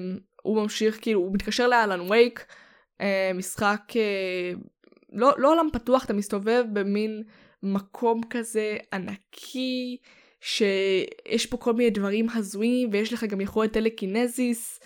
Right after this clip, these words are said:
ויש לו סיפור מוזר שאני לא אכנס אליו,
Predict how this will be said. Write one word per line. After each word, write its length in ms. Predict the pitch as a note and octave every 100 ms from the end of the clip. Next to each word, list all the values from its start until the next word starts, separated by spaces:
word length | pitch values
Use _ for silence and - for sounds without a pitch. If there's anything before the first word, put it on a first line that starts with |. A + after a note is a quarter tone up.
| - - A3+
ויש 160 | A#3 A#3
לו 80 | C4
סיפור 840 | - - - G3+ - _ - C4
מוזר 360 | B3 B3 B3 A#3+
שאני 240 | A#3 G#3
לא 80 | G3
אכנס 340 | G#3+ G#3+ G#3 A3+
אליו, 320 | G#3+ G#3